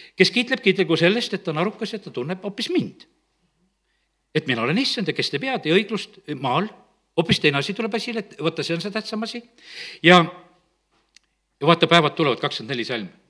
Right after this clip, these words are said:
ütleb issand, "Mil ma nuhtlen kõiki ümberlõigatuid,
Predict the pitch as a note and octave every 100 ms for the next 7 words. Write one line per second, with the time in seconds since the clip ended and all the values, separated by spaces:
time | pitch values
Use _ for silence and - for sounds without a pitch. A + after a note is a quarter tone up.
0 | _ - C3+ C3 B2 G#2+ F2 - _ _
1 | D#3 D3+ C#3+ B2+ G3 - B2+ A#2+ C#4 -
2 | A3+ - - _ _ _ - F3+ C3 D#3
3 | C#3+ - G2+ F#2+